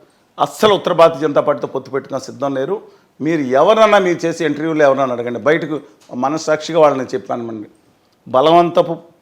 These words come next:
పొత్తు మాత్రం పెట్టించుకున్నారు బలవంతాన. ఇది తెలుగుదేశం పార్టీకి మేలు చేయదు,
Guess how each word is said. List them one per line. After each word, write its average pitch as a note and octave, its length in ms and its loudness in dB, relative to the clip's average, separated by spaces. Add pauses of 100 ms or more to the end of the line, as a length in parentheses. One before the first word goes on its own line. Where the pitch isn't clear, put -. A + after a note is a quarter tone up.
పొత్తు C3+ 240 -8
మాత్రం D3+ 380 -4
పెట్టించుకున్నారు C3 800 -6
బలవంతాన. B2+ 600 -4 (680)
ఇది C3+ 200 -8
తెలుగుదేశం C#3+ 540 -4
పార్టీకి C#3+ 360 0
మేలు C#3 240 -4
చేయదు, D#3+ 400 -6